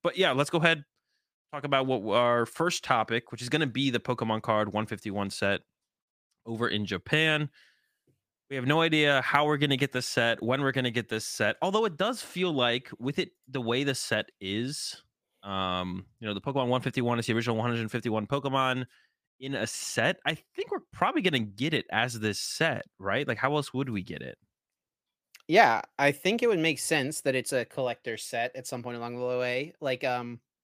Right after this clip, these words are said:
Speaker 2: we usually get one collector set a year, right? Like, we,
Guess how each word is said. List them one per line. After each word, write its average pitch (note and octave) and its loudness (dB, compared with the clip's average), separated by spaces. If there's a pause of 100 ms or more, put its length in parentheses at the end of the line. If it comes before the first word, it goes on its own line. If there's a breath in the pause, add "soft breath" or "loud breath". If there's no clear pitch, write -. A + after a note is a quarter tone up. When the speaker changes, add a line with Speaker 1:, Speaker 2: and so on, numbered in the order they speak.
(720)
Speaker 2:
we C#3 4
usually E3 2
get D#3 0
one C#3 -2
collector C#3+ -2
set C#3+ 0
a C3 -2
year, A#2+ -2
right? A2+ -2
Like, G#2 -12
we, A2 -8